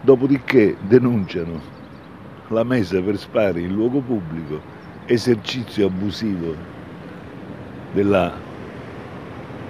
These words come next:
attività e comunque dicono e affermano che la mesa non avrebbe potuto sparare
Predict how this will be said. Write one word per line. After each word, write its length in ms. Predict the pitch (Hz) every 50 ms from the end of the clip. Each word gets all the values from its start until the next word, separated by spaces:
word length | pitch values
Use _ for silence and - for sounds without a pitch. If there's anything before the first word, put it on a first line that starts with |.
| - - - - - - - - - - - - - - - - - - - - - - - - - - - - - -
attività 800 | - 120 - - - 123 127 131 170 170 - 123 117 113 95 - - - - - -
e 240 | - 147 131 104 95 - -
comunque 680 | - 147 139 139 131 117 101 90 92 95 95 90 82 80 - - - - - - - - - - - - - - - - - - - - - - - - - - - - - - - - - 117
dicono 720 | 156 202 202 160 - 156 147 135 127 127 120 107 - -
e 100 | 131 135
affermano 880 | 147 147 - - - 147 151 135 123 110 110 101 104 104 95 98 98 92 - - 95 -
che 260 | - 139 131 120 98 - - - - - - - - - - - -
la 220 | 117 131 143 160 160
mesa 560 | 156 156 147 135 123 - - 127 113 107 98 - - - - - - - - - - - - - - - - - - - - - - - - - - - - - - - - - - - - - - -
non 180 | 123 147 165 170
avrebbe 640 | 165 139 147 143 127 113 107 101 104 107 107 104
potuto 800 | - 92 - - 147 127 117 131 113 95 - 107 98 95 90 80 -
sparare 1000 | - - - - - 120 110 104 98 92 90 82 80 80 85 85 78 - -